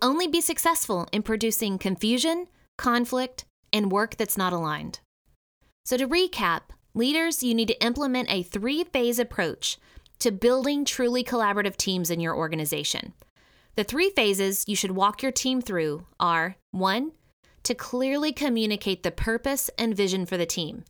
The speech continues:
Give them that common cause to rally around. Two, provide the parameters for the work of the team.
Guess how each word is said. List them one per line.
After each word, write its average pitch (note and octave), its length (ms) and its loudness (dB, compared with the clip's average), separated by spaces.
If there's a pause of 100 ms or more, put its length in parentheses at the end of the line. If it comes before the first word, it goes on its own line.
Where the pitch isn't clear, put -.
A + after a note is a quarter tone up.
(380)
Give A3 200 2
them C4 180 2
that A#3+ 220 0
common G#3+ 420 0
cause F3+ 360 0
to F#3+ 120 -2
rally D#3+ 340 2
around. - 460 -6 (560)
Two, D#4+ 380 0 (720)
provide C4 400 2
the G4 80 4
parameters B3 720 2
for B3+ 80 0
the A#3 100 4
work B3 300 0
of G3+ 140 -2
the F3+ 60 -4
team. B2 460 -4